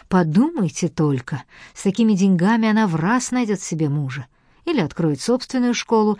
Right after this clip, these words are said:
или придумает что-то еще. Вы намерены платить ей? Ни в коем случае.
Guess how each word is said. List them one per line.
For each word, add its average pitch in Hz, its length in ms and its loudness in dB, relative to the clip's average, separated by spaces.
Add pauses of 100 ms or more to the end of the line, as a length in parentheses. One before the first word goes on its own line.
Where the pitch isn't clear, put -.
(240)
или 202 320 2 (220)
придумает 160 640 2
что-то 156 400 -4
еще. 143 540 -4 (1080)
Вы 135 300 -4
намерены 139 600 -4 (220)
платить - 680 -8
ей? 185 260 -2 (800)
Ни 180 260 8
в - 100 -4
коем 151 260 2
случае. 160 600 -2